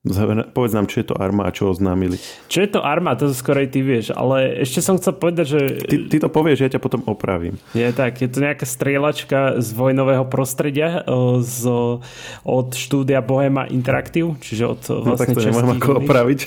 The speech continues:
Speaker 1: <laughs> to už, to už všeobecnejšie sa nedalo povedať.
Speaker 2: Ha, ha, ha. Ale ešte čo som chcel povedať, že ty si, ty si mi to písal, to, to bolo milé na tom, že, že musím povedať,
Speaker 1: Že
Speaker 2: že
Speaker 1: som ti dával novinky herné.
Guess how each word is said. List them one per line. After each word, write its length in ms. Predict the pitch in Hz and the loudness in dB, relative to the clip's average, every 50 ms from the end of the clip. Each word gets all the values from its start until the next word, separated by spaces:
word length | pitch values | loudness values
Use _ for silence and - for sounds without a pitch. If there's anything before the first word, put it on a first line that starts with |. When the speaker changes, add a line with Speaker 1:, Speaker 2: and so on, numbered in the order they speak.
| - - | -6 -2
Speaker 1:
<laughs> 120 | - - | -2 0
to 60 | 170 151 180 | 2 2 2
už, 120 | 165 131 139 135 135 | 2 2 2 0 -2
to 120 | - 165 165 | 0 0 2
už 140 | 143 139 131 135 190 | 2 2 0 0 -4
všeobecnejšie 640 | - - 143 131 123 127 127 - 131 123 120 - 135 | -6 -4 -2 0 0 -2 -2 0 0 -2 0 0 -2
sa 140 | 131 - 127 | -2 0 0
nedalo 320 | 120 113 113 113 113 110 | 0 2 2 2 2 0
povedať. 480 | 104 - 110 104 107 104 110 120 - 135 | 0 0 0 2 2 2 2 0 -2 -4
Speaker 2:
Ha, 260 | - - - 131 120 | -4 -2 -2 -2 -4
ha, 200 | - - 135 131 | -2 -4 -4 -4
ha. 200 | 127 131 151 170 175 151 131 117 113 110 107 - - 120 131 - 202 208 220 208 | -2 -2 -2 0 -2 -2 -2 -4 -6 -8 -10 -12 -14 -10 -6 -4 -2 -2 -2 -2
Ale 320 | - 127 135 143 - 143 | -2 0 2 2 2 0
ešte 160 | 139 - 165 | -2 -4 -2
čo 160 | 147 196 190 | -2 0 2
som 80 | - 202 | 2 2
chcel 240 | 196 - 196 - - | 2 2 0 -2 0
povedať, 320 | 180 180 180 202 165 170 | -2 0 0 0 0 0
že 40 | 185 | -2
ty 100 | - 185 | -2 -2
si, 180 | 175 - - 202 - - - | -4 -2 0 -2 -2 -2 -6
ty 160 | - - 160 | -8 -6 -4
si 160 | - - 180 | -2 0 0
mi 80 | 180 180 | 0 0
to 160 | 180 175 - | 0 -2 -4
písal, 720 | - - 151 214 254 247 - 175 143 139 131 131 131 131 | -4 -2 0 0 0 0 0 0 2 2 2 2 0 0
to, 240 | 127 151 147 139 123 | 0 0 0 -2 -2
to 140 | 135 127 175 | -4 -2 -2
bolo 240 | 180 226 262 208 160 | 0 2 2 2 2
milé 320 | 147 156 165 160 156 139 127 | 2 2 4 4 4 4 4
na 160 | 127 127 127 | 2 2 0
tom, 240 | 127 139 127 127 123 | 0 2 2 2 2
že, 240 | 127 123 123 127 127 - - - - - 123 - | 2 2 2 0 -2 -4 -8 -12 -12 -12 -10 -6
že 160 | - 120 120 117 120 123 123 127 - - | -2 -2 -2 -2 -4 -6 -8 -8 -6 -4
musím 320 | - 127 156 - 240 214 | 0 0 0 2 0 0
povedať, 400 | - 165 160 165 147 165 147 120 | 2 2 2 2 2 2 2 2
Speaker 1:
Že 0 | |
Speaker 2:
že 80 | 147 131 | 2 2
Speaker 1:
som 80 | 123 120 | 2 2
ti 160 | 127 131 117 | 2 2 2
dával 240 | 123 131 127 117 117 | 2 2 2 2 2
novinky 400 | 120 117 123 123 117 - 104 101 | 2 2 2 2 2 2 0 2
herné. 320 | 104 101 101 101 92 | 2 2 0 0 -2